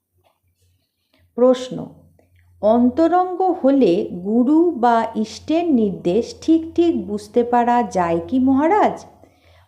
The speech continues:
মহারাজ উত্তরে বলছেন, হ্যাঁ, বোঝা যায়। অন্তরঙ্গ হলে আরও বেশি ভালো করে বুঝতে পারবে।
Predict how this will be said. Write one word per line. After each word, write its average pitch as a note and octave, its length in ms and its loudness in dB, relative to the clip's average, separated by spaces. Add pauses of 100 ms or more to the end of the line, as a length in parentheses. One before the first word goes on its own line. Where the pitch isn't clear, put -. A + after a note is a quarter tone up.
মহারাজ G#3 720 -2
উত্তরে G3+ 600 -4
বলছেন, E3 520 -4 (400)
হ্যাঁ, F#3 540 0 (140)
বোঝা A3+ 440 2
যায়। D3 360 -4 (460)
অন্তরঙ্গ E4 800 0
হলে G3+ 640 0
আরও B3 440 0
বেশি A#3 420 -2
ভালো F3+ 420 -2
করে F#3+ 340 0
বুঝতে G3 440 -4
পারবে। D#3+ 600 -2